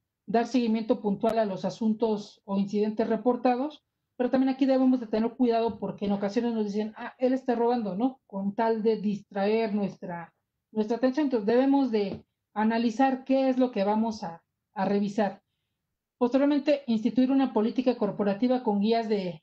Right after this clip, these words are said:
actuación en caso de un prosi-, posible fraude, contar con un área de administración de riesgos y una auditoría interna. Y di-, el contar con un área de administración de riesgos debe evaluar la posibilidad, la capacidad financiera de la empresa para poder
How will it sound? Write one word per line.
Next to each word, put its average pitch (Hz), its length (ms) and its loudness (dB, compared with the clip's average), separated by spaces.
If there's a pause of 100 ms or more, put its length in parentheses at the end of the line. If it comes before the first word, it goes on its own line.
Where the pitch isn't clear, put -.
actuación 220 680 0
en 226 100 2
caso 226 260 0
de 214 80 0
un 214 100 0
prosi-, 220 360 -4
posible 240 420 0
fraude, 262 460 2 (580)
contar 233 460 0
con 254 140 4
un 247 80 2
área 240 240 2
de 202 60 0
administración 202 500 -2
de 233 100 2
riesgos 240 580 0
y 220 120 0
una 240 160 0
auditoría 220 380 0
interna. 247 500 0
Y 254 80 2
di-, 269 200 0 (760)
el 226 140 0
contar 277 280 2
con 359 120 -2
un 339 60 0
área 320 160 2
de 240 80 2
administración 214 460 0
de 254 80 2
riesgos 233 360 0
debe 202 220 0 (580)
evaluar 220 680 0
la 196 240 -4
posibilidad, 202 600 -2
la 202 200 -2
capacidad 214 560 -4
financiera 220 500 0
de 202 60 -2
la 190 80 -4
empresa 220 480 -4
para 247 320 -2
poder 214 400 0